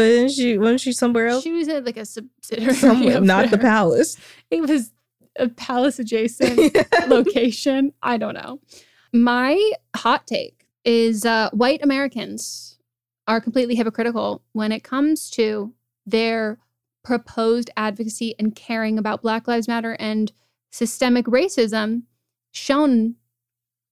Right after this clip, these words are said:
Speaker 2: by their obsession and praise of the monarchy. So people accuse Americans all the time of being like, "Oh, you don't know anything. Like, you're just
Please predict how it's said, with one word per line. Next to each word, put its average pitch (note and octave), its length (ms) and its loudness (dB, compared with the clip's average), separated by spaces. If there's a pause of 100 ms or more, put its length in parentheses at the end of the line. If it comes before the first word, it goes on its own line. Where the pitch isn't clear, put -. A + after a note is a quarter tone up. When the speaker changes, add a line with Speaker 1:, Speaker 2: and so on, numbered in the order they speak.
(120)
Speaker 2:
by B3 220 2
their A3 220 0
obsession G#3 840 -6 (200)
and G#3 220 -6
praise - 420 -6
of - 120 -16
the - 60 -14
monarchy. - 600 -12 (960)
So B3+ 680 0 (540)
people D#4+ 280 -2
accuse D4 280 -6
Americans A3+ 460 -4 (220)
all A#3 220 0
the A#3+ 100 -2
time A3+ 600 -2 (240)
of A3 280 0 (100)
being A3+ 240 0
like, A3 320 -2
"Oh, B3+ 100 6
you B3 160 2
don't B3+ 100 0
know A#3 160 -4
anything. A#3+ 340 -2
Like, A3 200 -2
you're A#3+ 120 4
just - 440 -2